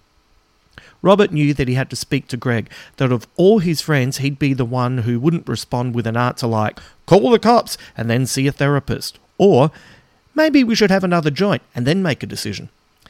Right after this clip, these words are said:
He needed someone who was going to listen to him and have an open mind at how best to tackle this situation. "Maybe you need to call the cops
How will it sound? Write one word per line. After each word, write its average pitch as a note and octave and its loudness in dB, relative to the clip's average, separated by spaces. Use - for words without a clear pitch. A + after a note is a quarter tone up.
He C#3 0
needed E3+ 0
someone D3+ -4
who B2+ -4
was A2+ -8
going A2 -8
to G#2+ -12
listen E3+ -6
to F3 -6
him E3 -4
and - -10
have G#2+ -10
an - -8
open E3 -4
mind A2 -6
at - -10
how A2 -6
best - -6
to C3+ -8
tackle G#2+ -12
this G#2 -10
situation. A2 -10
"Maybe A#3 0
you D3+ 0
need C3+ -2
to - -10
call C3 -2
the A2 -6
cops - -2